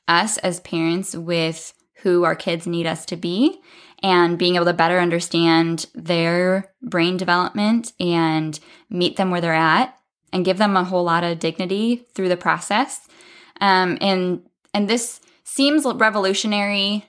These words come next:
to us now because it wasn't what was happening in the recent generations. But I was reading more about it yesterday. And, you know, if you think about the indigenous cultures that have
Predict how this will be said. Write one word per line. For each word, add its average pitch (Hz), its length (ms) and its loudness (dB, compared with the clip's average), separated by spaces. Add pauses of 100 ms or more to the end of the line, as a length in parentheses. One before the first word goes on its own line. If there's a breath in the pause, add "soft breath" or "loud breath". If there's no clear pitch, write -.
(320)
to 214 240 -2
us 185 260 0
now 175 280 2
because 185 320 -4
it - 120 -4
wasn't 170 640 -2
what 170 140 -2
was 180 120 -4
happening 170 420 -2
in 165 100 -2
the 165 100 -4
recent 170 600 -6
generations. 196 800 -4
But - 300 0 (600 loud breath)
I 190 180 2
was 190 160 0
reading 208 240 0
more 185 140 -2
about 180 220 0
it - 60 -8
yesterday. 170 560 -4
And, 160 240 -2 (680 soft breath)
you 202 100 0
know, 190 80 4
if - 100 -2
you 196 80 0
think 196 220 -2
about 170 440 2 (580)
the 170 360 0
indigenous 180 560 0
cultures 214 580 -2
that 185 120 0
have 170 400 -4